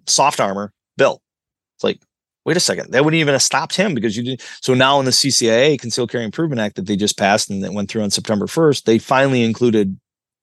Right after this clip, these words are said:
plate carriers. So it's like, "Oh yeah, yeah, we forgot to include that." It's like, they don't even know what they're doing. They, they don't cons-, a lot of these politicians don't consult the, you know, the lower, the lower individuals. Like in New York State, a lot of these counties are saying, "Listen,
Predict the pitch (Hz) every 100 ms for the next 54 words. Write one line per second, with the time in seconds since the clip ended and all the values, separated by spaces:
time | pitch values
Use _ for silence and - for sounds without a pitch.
0 | _ - 117 - 82 - - - - -
1 | _ _ - 110 110 - 135 135 123 110
2 | 98 98 101 101 98 95 104 95 52 -
3 | 123 120 135 139 127 123 120 107 95 101
4 | 80 101 101 104 110 123 - 110 - -
5 | 113 151 202 160 139 113 117 104 104 110
6 | 104 95 - 131 - 101 92 - - -
7 | - 110 104 101 113 117 110 92 - 101
8 | 113 113 104 92 107 107 90 92 95 107
9 | 107 107 98 - 127 127 101 - - 101
10 | 120 120 117 101 - 127 170 190 113 110
11 | 123 113 110 107 147 196 - 101